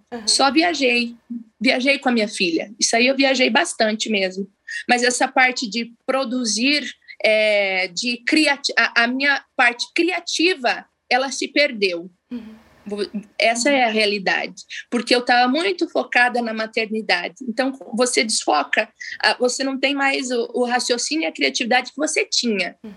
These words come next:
Speaker 2: Então, eu fiquei três anos sem produzir nada mesmo, assim.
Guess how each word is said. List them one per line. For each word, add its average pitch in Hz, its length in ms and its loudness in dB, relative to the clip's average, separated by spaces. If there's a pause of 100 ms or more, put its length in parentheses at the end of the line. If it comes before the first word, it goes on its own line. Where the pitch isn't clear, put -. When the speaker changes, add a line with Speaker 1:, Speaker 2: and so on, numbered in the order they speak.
Speaker 2:
Então, 262 240 2
eu 320 60 0
fiquei 311 320 2
três 320 360 2
anos 294 220 0
sem 285 140 -2
produzir 262 440 -2
nada 214 420 2
mesmo, 180 420 -4
assim. 202 380 -2